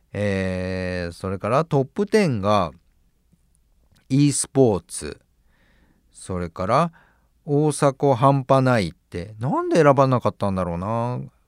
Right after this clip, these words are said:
うん。まず、そうだね、選んでないでしょ。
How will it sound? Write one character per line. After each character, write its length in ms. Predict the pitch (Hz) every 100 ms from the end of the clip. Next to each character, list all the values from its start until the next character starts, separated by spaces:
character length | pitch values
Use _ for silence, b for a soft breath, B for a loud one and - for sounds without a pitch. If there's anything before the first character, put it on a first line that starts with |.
| _ _
う 20 | 101
ん。 380 | 90 85 87 - _ _
ま 120 | 135
ず、 80 | 104
そ 160 | - 165
う 40 |
だ 140 | 143 110
ね、 260 | 113 107
選 140 | 101 98
ん 20 |
で 80 | 85
な 120 | 82
い 40 |
で 100 | 80
し 80 | 82
ょ。 240 | 147 170